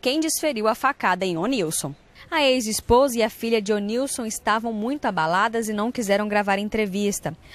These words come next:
A filha dele disse para a equipe de reportagem que não sabe quem poderia ter cometido o crime.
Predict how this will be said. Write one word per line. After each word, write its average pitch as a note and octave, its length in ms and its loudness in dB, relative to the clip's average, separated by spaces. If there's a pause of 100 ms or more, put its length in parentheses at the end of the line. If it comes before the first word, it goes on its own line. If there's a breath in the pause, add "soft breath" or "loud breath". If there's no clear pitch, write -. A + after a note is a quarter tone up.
A D4 100 2
filha C4+ 240 2
dele A3+ 240 4
disse A3 360 0
para F#3 200 2
a - 20 2
equipe F3+ 260 -2
de F3 100 -2
reportagem F#3 720 2
que G#3 140 -4
não G#3+ 200 -2 (200)
sabe G#3 360 4
quem B3 260 -4
poderia G#3 400 0
ter G#3 200 0
cometido G#3 500 -2
o A3 60 0
crime. G#3 420 0